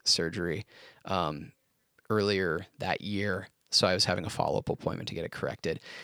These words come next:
And I was like, "Well, I'm planning on staying with this mutual friend of ours, but if, if you want, I'd be happy to stay with you." And she's like, "Yeah, sure." So I stayed with her that weekend, and, uh, we've been together ever since. So we don't really have, like, a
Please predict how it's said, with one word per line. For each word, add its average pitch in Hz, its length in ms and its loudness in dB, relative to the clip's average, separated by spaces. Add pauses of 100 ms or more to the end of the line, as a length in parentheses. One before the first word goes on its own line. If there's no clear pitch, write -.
(120)
And 113 160 2
I 104 140 4
was 107 160 2
like, - 160 -2
"Well, 214 220 4
I'm - 200 -2
planning 277 320 2
on 135 100 2
staying 165 280 4
with 147 100 0
this - 180 0
mutual 123 360 2
friend 180 220 2
of 147 80 4
ours, 107 200 4
but 107 300 2 (800)
if, - 200 0 (160)
if 143 220 2
you 190 100 4
want, 165 360 2
I'd 160 240 -2
be 175 80 4
happy - 220 2
to 233 40 4
stay - 220 4
with 123 120 2
you." 175 60 6
And 185 120 4
she's - 160 2
like, 160 120 4
"Yeah, 320 180 4
sure." 269 320 0
So 107 300 4 (580)
I - 60 -2
stayed 113 260 6
with 101 120 2
her 101 160 6
that 90 160 4
weekend, 92 640 -2
and, 95 320 -4
uh, - 280 -2
we've 110 140 -6
been 110 80 -2
together 107 300 0
ever - 120 -4
since. - 420 0
So - 120 10
we 143 140 8
don't 135 140 6
really 180 200 4
have, 127 120 4
like, 139 140 4
a 90 140 4